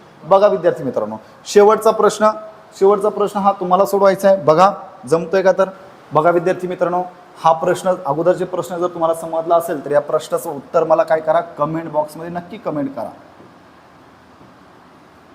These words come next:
कमेंटमध्ये मला काय करायचं उत्तर नक्की कमेंट करा, कारण अगोदरचा प्रश्न हा प्रश्न जवळपास सारखा आहे.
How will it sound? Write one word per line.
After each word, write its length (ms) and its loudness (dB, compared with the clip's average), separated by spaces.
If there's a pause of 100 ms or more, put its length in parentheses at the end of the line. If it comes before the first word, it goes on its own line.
(560)
कमेंटमध्ये 460 -2
मला 160 0
काय 160 -2
करायचं 320 -4
उत्तर 240 -4
नक्की 200 -8
कमेंट 280 -8
करा, 180 0
कारण 200 0
अगोदरचा 480 -2
प्रश्न 280 -4
हा 160 -6
प्रश्न 320 -8
जवळपास 360 -8
सारखा 260 -8
आहे. 100 -6